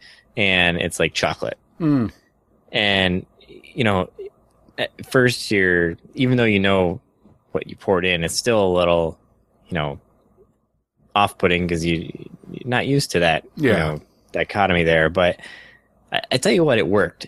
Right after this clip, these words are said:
Speaker 1: And the more that it warmed up, the more it started smelling like chocolate too. And then it, it kind of morphed into one of those, uh, you know, w-, white stouts with,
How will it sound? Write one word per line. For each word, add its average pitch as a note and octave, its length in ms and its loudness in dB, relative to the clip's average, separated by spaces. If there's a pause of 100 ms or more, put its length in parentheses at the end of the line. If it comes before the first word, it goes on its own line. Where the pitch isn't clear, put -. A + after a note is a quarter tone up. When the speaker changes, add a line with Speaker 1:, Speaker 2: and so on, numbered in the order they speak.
Speaker 1:
And G#2+ 560 2
the A#2 100 0
more B2+ 260 0
that C3 100 0
it A2 60 -2
warmed G#2+ 300 0
up, G2+ 280 -2
the G2 80 0
more G#2 220 0
it G2+ 80 -2
started F2+ 260 -2
smelling G2 380 0
like F2+ 200 -2
chocolate F2+ 380 -2
too. G2 280 2
And F#2 100 0
then G2+ 120 2
it, - 100 0
it F#2+ 140 -2 (320)
kind A2 180 -2
of F2+ 100 2
morphed F#2 580 0
into F2+ 600 0 (560)
one G2 220 0
of E2+ 100 0
those, F2+ 480 2
uh, E2 640 2 (600)
you G2+ 100 -2
know, E2+ 260 0 (180)
w-, E2+ 240 -8 (200)
white F2+ 240 0
stouts F2+ 500 0
with, F2+ 320 0